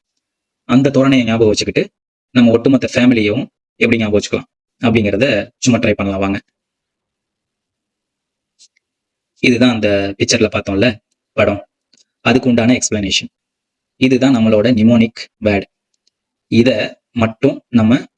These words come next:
இந்த ஆறு லைனை மட்டும் நம்ம படிச்சுதான் ஆகணும். இந்த ஆறு லைனை படிக்கிறது ஈஸியா, இல்ல ஒட்டுமொத்த எழுபது ட்ராக்கையும் நம்ம படிக்கிறது ஈஸியா ஃபேமிலி அப்படிங்கிறத யோசிச்சு பாருங்க. அதுக்கு இந்த ஆறு லைன் நம்ம ஈஸியா படிச்சுட்டு போயிடலாம். சரி, ஓகே, இந்த ஆறு லைன் கொஞ்சம் ஈஸியாவும் இருக்கணும்ல.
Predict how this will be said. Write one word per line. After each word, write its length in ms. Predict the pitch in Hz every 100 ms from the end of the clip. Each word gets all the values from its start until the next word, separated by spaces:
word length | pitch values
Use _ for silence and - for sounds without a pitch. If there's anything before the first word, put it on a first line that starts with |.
| -
இந்த 260 | 127 113
ஆறு 340 | 107 123 143 123
லைனை 200 | 135 135
மட்டும் 400 | 113 - 190 - _ _ _
நம்ம 200 | 113 110
படிச்சுதான் 500 | - - 104 120 95
ஆகணும். 360 | 95 - _ _ _ _ _ -
இந்த 280 | 127 135
ஆறு 260 | 117 135 127
லைனை 180 | 127 143
படிக்கிறது 440 | 120 110 113 104 123
ஈஸியா, 460 | 113 107 95 98 131 _ _ _ _ _ _
இல்ல 200 | - 127
ஒட்டுமொத்த 400 | 120 120 139 131
எழுபது 340 | 117 120 143 127
ட்ராக்கையும் 240 | 120 113
நம்ம 140 | 127 113
படிக்கிறது 500 | 107 104 101 110 98
ஈஸியா 200 | 98 95
ஃபேமிலி 260 | 101 101 98 - _ -
அப்படிங்கிறத 340 | 123 113 104 113
யோசிச்சு 240 | 107 -
பாருங்க. 240 | 98 95 - _ _ _ _
அதுக்கு 240 | 117 113
இந்த 160 | 117 107
ஆறு 180 | 113 123
லைன் 160 | 131
நம்ம 180 | 135 113
ஈஸியா 280 | 107 107 113
படிச்சுட்டு 280 | 101 - 101
போயிடலாம். 280 | 98 - -
சரி, 240 | - 165
ஓகே, 280 | 165 117 - - _ _ _ -
இந்த 300 | 135 151 123
ஆறு 220 | 139 156
லைன் 160 | 160
கொஞ்சம் 200 | 151 131
ஈஸியாவும் 400 | 120 139 147 135
இருக்கணும்ல. 340 | 120 110 101